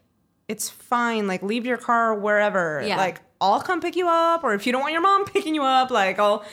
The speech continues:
Speaker 1: you know, send an Uber or whatever.
Speaker 2: Well, now there are more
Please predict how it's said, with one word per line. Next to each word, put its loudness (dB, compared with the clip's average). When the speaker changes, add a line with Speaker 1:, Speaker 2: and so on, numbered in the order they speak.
Speaker 1:
you -4
know, 0
send -2
an 0
Uber 2
or 2
whatever. 6
Speaker 2:
Well, 6
now -4
there 6
are 6
more 8